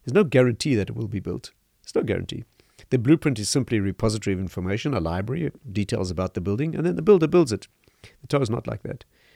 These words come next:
The Torah is not a passive documentation of wh-, what must be built. The Torah is the mechanism that builds it. I would give you, uh, perhaps an analogy that I think is a bit better. I'll give you two. One is genetics.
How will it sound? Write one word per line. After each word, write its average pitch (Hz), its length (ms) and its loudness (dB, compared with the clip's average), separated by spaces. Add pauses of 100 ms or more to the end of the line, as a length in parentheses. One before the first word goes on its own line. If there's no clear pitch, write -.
(160)
The 117 60 -2
Torah 175 200 2
is 139 100 0
not 156 220 2
a 117 100 -2
passive - 560 -2 (760)
documentation 110 720 0
of 98 180 -6
wh-, - 120 -8
what 120 220 -2
must 104 200 -4
be 110 80 -8
built. 117 280 -12 (300)
The 113 80 -8
Torah 175 240 0
is 160 100 2
the 120 80 -2
mechanism 107 560 -4
that 78 180 -8
builds 151 240 -2
it. - 160 -20 (1120)
I 143 60 0
would 120 200 2
give 110 160 2
you, 101 260 -2
uh, 98 60 -8
perhaps - 300 -4
an 95 80 -2
analogy 92 560 -4
that 98 180 -8
I 87 60 -4
think 95 240 -8
is 87 120 -8
a 90 40 -12
bit 87 180 -8
better. 87 180 -6
I'll 82 80 -4
give 90 160 -6
you 90 80 -4
two. 90 300 -4 (600)
One 120 140 4
is 113 100 2
genetics. - 560 -6